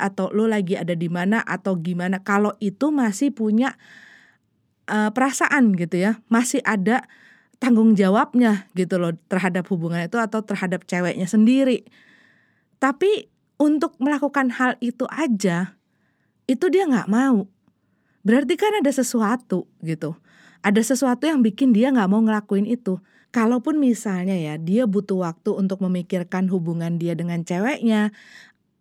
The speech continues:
atau mungkin dia udah punya orang lain, atau apalah alasannya gitu ya. Setidaknya kasih tahu, kayak daripada bikin anak orang bingung, cemas gitu kan. Sehari, dua hari, tiga hari aja rasanya udah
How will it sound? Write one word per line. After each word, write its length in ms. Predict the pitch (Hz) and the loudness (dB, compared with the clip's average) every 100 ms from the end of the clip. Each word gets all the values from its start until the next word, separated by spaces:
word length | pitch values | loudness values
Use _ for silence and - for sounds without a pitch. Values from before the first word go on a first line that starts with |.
| _ | _
atau 320 | - 196 254 269 | -6 -2 0 2
mungkin 400 | 269 247 311 277 | 0 0 0 2
dia 160 | 277 | 2
udah 80 | 214 | 0
punya 320 | 196 196 190 | -2 -2 -2
orang 240 | 175 196 226 | -2 0 0
lain, 220 | 254 240 233 | 2 0 -2
atau 160 | - 370 | -8 -6
apalah 500 | 370 359 - 359 349 | -4 -4 -2 -2 0
alasannya 920 | 254 220 202 196 214 196 175 165 175 196 | 0 2 2 0 0 0 0 -2 -2 -2
gitu 260 | 175 175 | -4 -4
ya. 160 | 170 208 - - - - _ _ _ | -4 -4 -6 -20 -20 -20 _ _ _
Setidaknya 560 | - 285 320 247 285 370 | -6 -2 2 2 2 -2
kasih 300 | 269 214 202 | -4 -4 -6
tahu, 400 | 165 131 160 175 | -8 -8 -8 -8
kayak 260 | - 254 262 _ _ - | -2 -2 -2 _ _ -2
daripada 480 | 196 190 208 196 190 | 2 2 2 0 0
bikin 240 | 185 196 | 0 -2
anak 260 | 185 185 175 | -2 -4 -4
orang 400 | 180 180 180 180 - _ _ _ | -6 -4 -4 -6 -10 _ _ _
bingung, 720 | - 202 190 196 220 226 226 220 | 2 4 4 4 4 2 0 -4
cemas 640 | - 208 208 214 226 - - | -2 2 2 2 0 -4 -4
gitu 260 | 185 175 | -2 -2
kan. 300 | 196 226 240 - - - - | 0 0 0 -4 -20 -20 -20
Sehari, 400 | - 247 233 233 | -4 0 2 2
dua 240 | 240 214 208 | 2 2 2
hari, 160 | 226 | 0
tiga 240 | 226 202 202 | 0 0 0
hari 240 | 185 202 | 0 0
aja 240 | 196 269 285 | 0 0 -2
rasanya 460 | 214 190 196 254 | -4 -2 0 2
udah 80 | 220 | 2